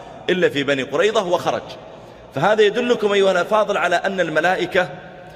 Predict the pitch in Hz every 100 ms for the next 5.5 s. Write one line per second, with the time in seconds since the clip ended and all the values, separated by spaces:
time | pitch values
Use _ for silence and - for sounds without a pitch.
0 | - - - 185 175 151 147 139 143 151
1 | 190 190 - 123 127 180 170 160 139 139
2 | 143 139 175 - 190 180 - - - -
3 | 113 143 180 180 190 190 190 175 170 156
4 | 190 180 170 160 147 147 - 175 185 160
5 | 151 160 156 147 139